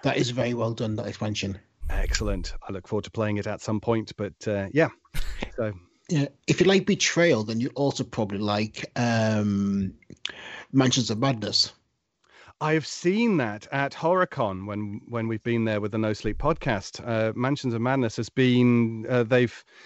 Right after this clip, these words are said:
Speaker 2: or there's been a company selling a lot
Speaker 1: Yeah.
Speaker 2: of those. Yeah.
Speaker 1: Yeah, you
Speaker 2: So.
Speaker 1: get a chance to do it. It's basically very similar, like, you know, you lay out the tiles and you explore.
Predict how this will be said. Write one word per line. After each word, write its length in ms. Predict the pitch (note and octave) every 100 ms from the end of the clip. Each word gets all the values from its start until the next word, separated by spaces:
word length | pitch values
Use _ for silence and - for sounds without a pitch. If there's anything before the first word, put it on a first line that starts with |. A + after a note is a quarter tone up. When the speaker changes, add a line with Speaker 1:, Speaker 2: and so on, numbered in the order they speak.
| - -
Speaker 2:
or 180 | B2 A#2
there's 180 | C3 B2
been 200 | C#3+ B2+
a 100 | B2
company 600 | C3+ A#2+ A2 A2+ G#2 A#2+ _ _
selling 540 | - C3+ A#2+ A2 G#2 G#2+
a 60 |
lot 140 | A2 G#2+
Speaker 1:
Yeah. 220 | G2 F2
Speaker 2:
of 40 |
those. 400 | G2 F#2 F2+ - -
Yeah. 180 | G#2 F#2 - - - - -
Speaker 1:
Yeah, 100 | C3+
you 40 |
Speaker 2:
So. 40 | C3
Speaker 1:
get 80 | E3+
a 40 |
chance 240 | - A#2+ A#2
to 20 |
do 160 | D3 C#3+ F#3
it. 80 | -
It's 140 | A#3+
basically 500 | - G3 F#3+ - E3
very 320 | B2+ D3+ D3
similar, 240 | C#3 D#3+ B2
like, 60 |
you 60 | B2 B2+
know, 60 |
you 260 | - D3 D3+
lay 260 | C#3+ C#3+
out 160 | C#3 C3+
the 60 | C3+
tiles 540 | - A#2 G#2+ G2+ A2
and 140 | G#2+ G#2
you 80 |
explore. 400 | G#2 - - G#2+